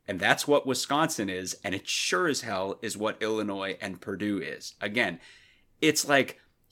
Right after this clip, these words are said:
this is why it's not easy, but very possible to flush that Iowa game, because when you actually look at these four teams, again, if Northwestern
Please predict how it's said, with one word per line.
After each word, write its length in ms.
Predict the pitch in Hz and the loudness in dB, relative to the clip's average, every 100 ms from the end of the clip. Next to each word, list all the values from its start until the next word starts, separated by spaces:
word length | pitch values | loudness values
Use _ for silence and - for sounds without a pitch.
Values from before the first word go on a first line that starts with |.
| _ | _
this 240 | 135 151 170 | 2 4 2
is 160 | 147 | -2
why 600 | 123 123 117 107 104 104 - _ - | -2 0 0 0 -2 -6 -14 _ -14
it's 380 | 107 - - - _ _ - | -8 -4 -6 -6 _ _ -4
not 360 | 123 143 - _ - | 2 4 2 _ -8
easy, 580 | 117 151 101 90 71 - _ _ - | -4 -2 -2 -6 -8 -16 _ _ 2
but 280 | 113 107 - _ _ _ _ | 4 4 -2 _ _ _ _
very 320 | 104 117 151 160 | 2 6 6 4
possible 520 | - 113 - 95 90 | 0 -2 -2 -4 -6
to 100 | - | -6
flush 400 | - 95 92 - | -4 -2 -2 -2
that 180 | 90 - | -6 -4
Iowa 360 | 87 87 104 110 | -2 0 2 0
game, 380 | 120 123 135 - _ _ - | 0 0 -2 -6 _ _ -8
because 260 | 123 147 | -4 -2
when 160 | 117 135 | 2 4
you 120 | 139 | 6
actually 280 | 180 - 175 | 4 0 0
look 440 | 101 90 101 127 | 0 0 0 0
at 180 | 101 - | -2 -6
these 200 | 104 104 | -4 -4
four 320 | - 107 104 | -6 -4 -4
teams, 480 | 92 98 92 107 113 - | -4 -6 -6 -6 -8 -6
again, 360 | 110 117 98 - _ _ _ _ _ _ - | -2 0 0 -4 _ _ _ _ _ _ -6
if 200 | 110 120 | -4 -2
Northwestern 960 | 110 147 247 247 220 - 165 127 87 | 2 2 2 2 0 0 0 0 -2